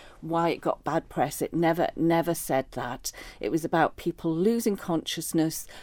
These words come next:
Were they getting all the proper care that they needed at the end of life? It was a good tool, but it's gone, unfortunately. It has gone. So that's why we're looking now at more personalised advanced planning, and we do, we can get these advanced plan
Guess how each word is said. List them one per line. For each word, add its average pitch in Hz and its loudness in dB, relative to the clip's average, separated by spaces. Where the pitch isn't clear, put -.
Were 185 8
they 175 4
getting 160 2
all 165 6
the 151 -2
proper - 4
care 160 2
that - -2
they 160 2
needed 147 0
at - -4
the 151 -2
end 139 -2
of 143 -10
life? 139 -2
It - 0
was 202 2
a 220 0
good 262 2
tool, 175 6
but 165 2
it's - -2
gone, 131 2
unfortunately. 131 0
It - -4
has 127 -2
gone. 110 0
So 185 2
that's - 2
why 165 6
we're 160 6
looking 175 4
now 143 6
at - 2
more 151 2
personalised 156 0
advanced - 0
planning, 139 2
and 143 2
we 151 2
do, 156 4
we 170 2
can 180 2
get - -2
these 147 2
advanced - 2
plan 156 4